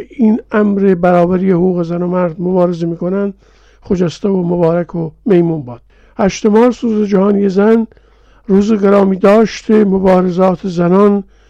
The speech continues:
علیه تبعیض و ستم جنسی در سراسر جهانه.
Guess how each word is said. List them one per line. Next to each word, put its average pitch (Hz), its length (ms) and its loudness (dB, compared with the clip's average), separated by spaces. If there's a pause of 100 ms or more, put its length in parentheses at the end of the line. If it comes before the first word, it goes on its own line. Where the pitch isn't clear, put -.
(220)
علیه 185 360 2
تبعیض 190 680 -6
و 185 240 0
ستم 185 420 -8
جنسی 180 600 -8
در 185 200 -4
سراسر 180 520 -8
جهانه. 175 680 -6